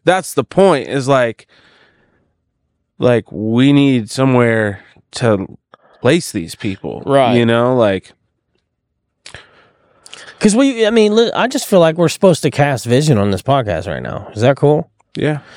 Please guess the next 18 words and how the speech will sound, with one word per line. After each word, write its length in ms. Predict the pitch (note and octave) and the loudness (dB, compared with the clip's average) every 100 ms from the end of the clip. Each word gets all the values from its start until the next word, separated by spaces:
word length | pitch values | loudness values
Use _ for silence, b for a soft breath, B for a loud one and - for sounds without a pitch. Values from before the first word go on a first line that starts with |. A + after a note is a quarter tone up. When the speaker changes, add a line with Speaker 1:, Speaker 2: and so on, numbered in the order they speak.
| B B | B B
Speaker 2:
I, 100 | C#3+ | -4
f-, 140 | C#3 - | -4 -6
I 160 | C3 C#3 | -4 -4
feel 220 | - D#3+ | 0 2
like, 260 | D#3+ D3+ - - | 2 0 -8 -12
dude, 300 | C#3 D3 A#2+ | -6 -4 -2
God 260 | B2 C3 B2+ | 0 0 2
wants 320 | C3 B2+ - | 2 0 0
us 140 | A#2+ | -2
to, 160 | D3+ B2 A#2 | 0 -2 0
to 120 | B2 | -2
get 200 | B2+ C3 | -2 -2
this 180 | C3+ - | -4 -2
coffee 340 | - A#2+ - | -2 -2 -4
shop 340 | - F3+ E3 | 0 0 2
up 180 | - D#3+ | -2 -2
and 100 | F3+ | 2
running. 340 | F3+ F#3 G#3 | 2 2 0